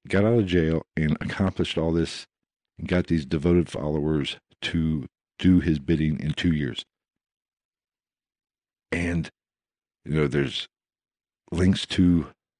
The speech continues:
like I said, the, uh, prison system. They, you know, did they teach him how to brainwash somebody? It kinda goes back to the M K Ultra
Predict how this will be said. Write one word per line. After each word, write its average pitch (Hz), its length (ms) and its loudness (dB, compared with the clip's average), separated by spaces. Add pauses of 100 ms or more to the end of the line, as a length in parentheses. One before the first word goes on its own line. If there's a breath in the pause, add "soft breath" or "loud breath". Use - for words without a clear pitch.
(200)
like 76 220 -8
I 76 40 -10
said, 73 400 -4
the, 76 200 0
uh, 65 60 -4
prison 85 400 0
system. 101 440 2
They, 73 180 -2
you 67 180 -4 (120)
know, 69 380 0
did 73 160 -2
they 69 160 0 (960)
teach - 320 0
him 85 220 4
how 80 440 -2
to 78 300 0 (1900)
brainwash 82 540 2
somebody? 92 360 4
It - 220 -12
kinda 80 240 -2
goes 73 160 0
back 76 200 -2
to 80 80 0
the 73 120 0
M 78 140 -2
K 80 160 -2
Ultra 78 400 -2